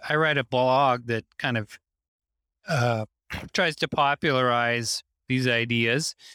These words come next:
and I have no problem getting an audience on the blog.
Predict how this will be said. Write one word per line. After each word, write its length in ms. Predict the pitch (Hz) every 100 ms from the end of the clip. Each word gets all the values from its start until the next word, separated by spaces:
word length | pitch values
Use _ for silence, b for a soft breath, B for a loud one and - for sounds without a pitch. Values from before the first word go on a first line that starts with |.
| B 151
and 140 | 147
I 80 | 147
have 340 | 147 139 127
no 140 | 156 160
problem 440 | 180 165 180 160
getting 320 | 139 131 120
an 60 | 117
audience 640 | 127 180 156 135 - - -
on 140 | 131
the 80 | 123
blog. 500 | 117 143 165 123 131